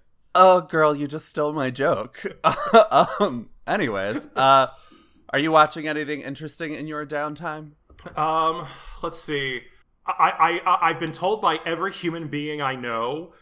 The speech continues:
Speaker 2: to watch Tiger King. Apparently, it's just a mind fuck.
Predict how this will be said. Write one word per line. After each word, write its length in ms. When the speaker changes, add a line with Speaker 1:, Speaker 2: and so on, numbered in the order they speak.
Speaker 2:
to 100
watch 300
Tiger 380
King. 320
Apparently, 640
it's 280
just 340
a 40
mind 300
fuck. 340